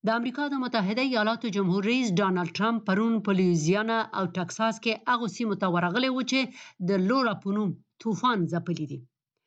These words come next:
د اګست په اووه ویشتمه د څلورو درجو په اندازه طوفان په دې ایالتونو کې لږ څه لږه شپاړس تنه ووژل، ډېر کورونه یې ویجاړ کړل او په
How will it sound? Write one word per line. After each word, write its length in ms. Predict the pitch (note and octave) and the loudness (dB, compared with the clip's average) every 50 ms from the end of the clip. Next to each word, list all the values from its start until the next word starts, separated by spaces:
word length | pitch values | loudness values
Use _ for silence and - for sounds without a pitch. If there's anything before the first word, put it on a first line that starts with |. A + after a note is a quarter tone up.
| _ _ _ _ _ - F3 | _ _ _ _ _ -4 -2
د 20 | F#3 F#3 F3+ | 0 0 2
اګست 240 | E3 G#3+ G#3+ - - - | 2 0 0 -2 -2 -2
په 40 | G#3+ | 0
اووه 120 | G3+ F#3+ G3 | 2 2 2
ویشتمه 320 | F3+ - - G#3+ G#3 G#3+ F#3 | 2 2 0 2 2 2 0
د 100 | G3 F3 | 0 0
څلورو 380 | F#3 F#3+ F#3+ G3+ G#3 G3+ G#3 F#3 F#3+ | 0 0 2 2 2 2 2 2 2
درجو 280 | F#3 F3+ F3+ E3+ G3+ G3 - | 2 2 2 2 2 0 2
په 80 | G3 F#3 - F#3 | 0 0 2 2
اندازه 260 | F3+ F3+ F3+ E3+ G3 F3+ F3+ | 2 2 2 2 0 0 0
طوفان 320 | F#3+ F3 E3 F3 G3+ G#3 G3+ - - | 0 -2 0 2 0 0 0 -2 -2
په 60 | G3 F#3 E3+ | -2 0 0
دې 80 | A#3 C4 - D4 | 0 0 0 0
ایالتونو 460 | B3+ A3+ G#3 F#3+ F#3 E3+ G#3 G3+ G3 F#3 E3+ | 0 2 2 0 0 0 0 0 0 0 0
کې 80 | F#3+ F3 F#3 | 0 0 0
لږ 100 | A#3+ A#3+ - - | 0 -2 -2 -2
څه 60 | A#3 A3 | 0 0
لږه 200 | B3 A#3 A#3+ A3+ A3 - - - - - - - | 2 0 0 -2 -4 -6 -16 -20 -18 -14 -14 -14
شپاړس 460 | - - A3 G#3+ G#3+ G3 F#3 E3+ - G3 | -6 -2 -2 0 0 0 -2 -4 -2 -2
تنه 180 | F#3 F3 E3+ | 0 0 0
ووژل، 380 | F3+ F#3 G#3+ A3 G#3 C4+ C4+ C4 - - - - _ _ - E3+ A3 | 0 0 0 0 0 0 -2 -4 -6 -16 -20 -20 _ _ -4 0 2
ډېر 180 | B3+ C4+ C4+ G#3+ G#3+ - | 2 2 2 0 -4 -4
کورونه 320 | - G3+ G3 G#3+ G#3 G3 F#3 F#3 | -4 -2 0 2 2 2 2 2
یې 60 | E3+ D#3+ | 4 2
ویجاړ 280 | F3 D#3+ D#3 F3 F#3+ G3+ G3+ | 2 4 4 2 2 0 -2
کړل 160 | C4 C4+ B3+ B3 - - - - - | -2 -4 -4 -6 -8 -14 -16 -6 -2
او 80 | - A3 - | -2 -2 -2
په 40 | - | -2